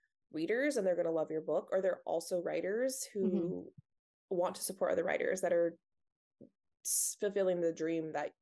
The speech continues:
Speaker 1: we all have to be published.
Speaker 2: Well, and that's so important too, 'cause if I think about my two Instagrams that are <laughs> both writer Instagrams, uh, the trad one, like, I have, uh, twelve hundred, maybe thirteen hundred people following me there.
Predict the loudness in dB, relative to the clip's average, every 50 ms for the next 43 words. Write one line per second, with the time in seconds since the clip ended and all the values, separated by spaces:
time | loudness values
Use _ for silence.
0 | -20 -12 -6 -2 0 0 0 -2 -2 -6 -8 -6 -8 -8 -8 -8 -8 -10 -10 -10
1 | -12 _ -10 -8 -6 -4 -6 -6 -6 -8 -12 -16 -18 -20 _ _ _ _ _ _
2 | -2 0 2 2 2 2 0 -2 -6 -4 0 2 2 2 2 2 0 0 0 0
3 | -2 -2 -2 -2 -2 -2 -2 -2 -4 -2 0 0 0 0 0 0 0 0 2 0
4 | 0 0 0 -2 -2 -2 -2 0 2 2 2 2 0 0 -4 -4 -4 -2 -2 0
5 | -2 -2 -6 -8 -6 -2 0 0 2 0 0 0 0 0 0 0 0 0 0 0
6 | -2 -6 -4 -4 -2 -2 0 0 2 2 2 2 0 -2 -2 -4 -2 -2 0 0
7 | 0 0 0 -2 -2 -4 -10 -18 -14 -14 -14 -14 -14 -16 -14 _ -2 2 4 4
8 | 4 4 2 -2 -2 -2 -2 -2 0 0 0 2 2 2 2 2 2 0 2 2
9 | 2 0 -2 -4 -8 _ _ _ _ _ _ _ _ -6 -2 2 2 4 2 2
10 | 0 -4 -12 _ _ _ -2 0 0 2 2 2 4 4 4 4 2 0 -2 -6
11 | -16 _ _ _ _ _ _ _ _ -10 -8 -8 -8 -8 -4 0 0 0 2 2
12 | 0 2 2 2 4 4 4 4 4 4 2 -2 -8 _ _ _ _ _ 0 0
13 | 2 2 2 0 0 0 -2 -2 -2 -2 0 2 2 4 4 4 2 2 2 0
14 | -2 -4 -4 -2 -2 -2 0 0 0 0 2 2 2 2 4 2 4 2 2 4
15 | 4 2 0 -2